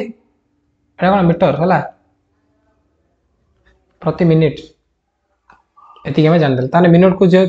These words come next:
ତିନି ମିନିଟ୍, ଷୋଳଶହ ବାଇ ତିନିରେ ହେଲା କି, ମାନେ ତିନି ମିନିଟ୍କୁ ଷୋଳଶହ ଏଠି ଯାଉଛି। ଏଇଟା ତାର କ'ଣ?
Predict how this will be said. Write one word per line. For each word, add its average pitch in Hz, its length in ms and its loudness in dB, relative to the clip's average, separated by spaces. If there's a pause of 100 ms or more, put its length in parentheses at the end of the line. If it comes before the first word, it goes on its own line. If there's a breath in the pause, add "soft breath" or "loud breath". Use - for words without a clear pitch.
(120)
ତିନି 202 160 4
ମିନିଟ୍, 214 300 0 (680)
ଷୋଳଶହ 214 440 0
ବାଇ 226 120 2
ତିନିରେ 190 300 0
ହେଲା 196 200 2
କି, 220 60 0
ମାନେ 214 180 -2
ତିନି 196 160 2
ମିନିଟ୍କୁ 190 280 2
ଷୋଳଶହ 180 340 2
ଏଠି 165 100 0
ଯାଉଛି। 147 260 0 (440)
ଏଇଟା 165 100 0
ତାର 180 160 2
କ'ଣ? 185 140 0